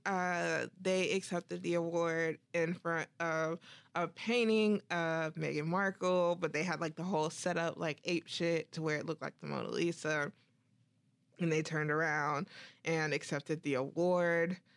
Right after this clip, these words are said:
Uh, Beyonce did most of the talking. Jay-Z was like,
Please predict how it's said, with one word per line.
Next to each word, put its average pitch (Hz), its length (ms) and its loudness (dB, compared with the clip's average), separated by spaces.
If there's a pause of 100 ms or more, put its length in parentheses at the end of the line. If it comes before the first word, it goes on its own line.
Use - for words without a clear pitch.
(360)
Uh, 165 300 0
Beyonce 175 420 2
did 170 140 2
most 165 260 0
of 165 80 -2
the 160 80 2
talking. 170 840 0
Jay-Z 165 400 0
was 165 180 -2
like, 170 380 0